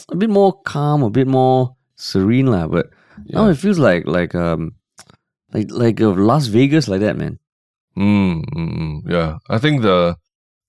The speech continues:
Speaker 2: now, now they do, they, they, they're a bit smarter about the Christmas and Chinese New Year decorations in recent years,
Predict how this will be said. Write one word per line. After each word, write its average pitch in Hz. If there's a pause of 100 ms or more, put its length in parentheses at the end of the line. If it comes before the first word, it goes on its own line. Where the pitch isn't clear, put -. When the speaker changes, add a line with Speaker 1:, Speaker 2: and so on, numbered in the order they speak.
Speaker 2:
now, 135
now 151
they 139
do, 123
they, 110
they, 123
they're 131
a 120
bit 147 (160)
smarter 113
about 90
the 85
Christmas 95
and 82
Chinese 90
New 95
Year 87
decorations 85
in 80
recent 80
years, 78